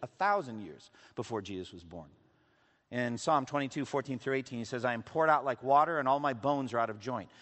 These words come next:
My heart has turned to wax, it has melted away within me.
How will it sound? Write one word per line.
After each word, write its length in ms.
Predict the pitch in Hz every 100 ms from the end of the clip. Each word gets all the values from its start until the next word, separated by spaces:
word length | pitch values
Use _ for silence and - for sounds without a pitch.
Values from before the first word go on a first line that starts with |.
| -
My 120 | 123 113
heart 340 | - 170 165
has 180 | 151 -
turned 220 | 151 143
to 40 |
wax, 540 | 117 127 156 185 - -
it 80 | 117
has 140 | 98
melted 360 | 113 160 165 147
away 220 | 143 151
within 300 | 147 147 139
me. 160 | 82